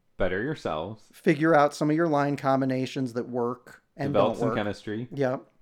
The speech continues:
Speaker 1: And you can go into the next half of the season and
Speaker 2: Have a
Speaker 1: just
Speaker 2: little bit
Speaker 1: tear
Speaker 2: of
Speaker 1: it
Speaker 2: momentum.
Speaker 1: up.
Speaker 2: Yeah.
Speaker 1: I mean, you could come in, you could come in a really strong team. I've seen this happen, you know, in some of these,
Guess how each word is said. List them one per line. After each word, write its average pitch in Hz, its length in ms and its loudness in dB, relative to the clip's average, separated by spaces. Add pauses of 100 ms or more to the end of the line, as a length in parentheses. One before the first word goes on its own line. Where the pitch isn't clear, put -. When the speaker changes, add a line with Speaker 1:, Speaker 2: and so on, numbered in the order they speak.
(120)
Speaker 1:
And 98 640 -2 (380)
you 107 200 -4
can 139 140 -2
go 120 160 6
into 123 160 2
the 107 80 -4
next 101 240 -4
half 104 260 -4
of 104 60 -4
the 92 100 -4
season 101 580 -6 (120)
and 90 680 -8 (840)
Speaker 2:
Have 160 160 2
a 139 40 2
Speaker 1:
just 123 80 4
Speaker 2:
little 143 140 4
bit 143 80 4
Speaker 1:
tear 131 120 8
Speaker 2:
of 120 60 4
Speaker 1:
it - 20 4
Speaker 2:
momentum. 120 200 4
Speaker 1:
up. 131 60 0
Speaker 2:
Yeah. 127 220 6 (220)
Speaker 1:
I 113 60 -6
mean, 131 120 4
you 190 100 4
could 156 100 -10
come 165 200 0
in, 175 180 -2 (460)
you 175 180 -2
could 165 320 0
come 143 220 -2
in 117 380 -4
a 110 120 -2
really 117 460 0
strong 113 500 -4
team. 90 540 -8 (440)
I've 139 180 4
seen 170 200 -4
this 127 140 -4
happen, 104 440 -6
you 104 140 -10
know, 101 440 -10
in 101 380 -10 (380)
some 151 220 -4
of 156 80 0
these, 120 380 -4